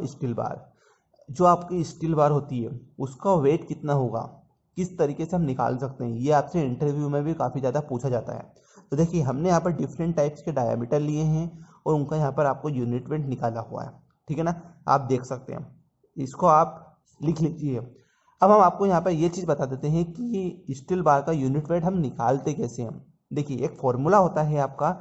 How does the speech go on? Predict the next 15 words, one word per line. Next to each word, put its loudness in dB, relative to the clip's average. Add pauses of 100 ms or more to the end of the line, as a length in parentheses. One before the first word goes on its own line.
(380)
डी 2
स्क्वायर 0
डिवाइडेड 0
बाय 4
वन 0
सिक्सटी -10
टू -2 (800)
per 10
meter, 2 (400)
मतलब 2 (360)
आपकी 0
जो 4
भी 2
लेंथ 0
होगी 2